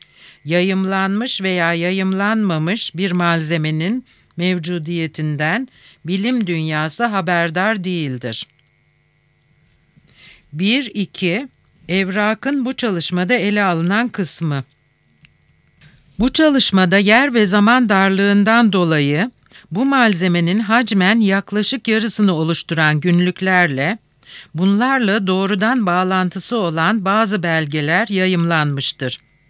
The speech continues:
Geri kalan malzeme, sathi bir incelemeye tabi tutularak, muhtevası hakkında bir fikir edinilmiştir. Bu incelemeye dayanarak burada, kamuoyunun dikkatine sunulan günlüklerle,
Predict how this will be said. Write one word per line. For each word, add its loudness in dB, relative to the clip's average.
Geri 0
kalan 0
malzeme, 0
sathi -4
bir -2
incelemeye 2
tabi 0
tutularak, -2
muhtevası 0
hakkında -2
bir -2
fikir -4
edinilmiştir. -2
Bu -2
incelemeye 2
dayanarak 0
burada, -2
kamuoyunun 2
dikkatine -2
sunulan -2
günlüklerle, 0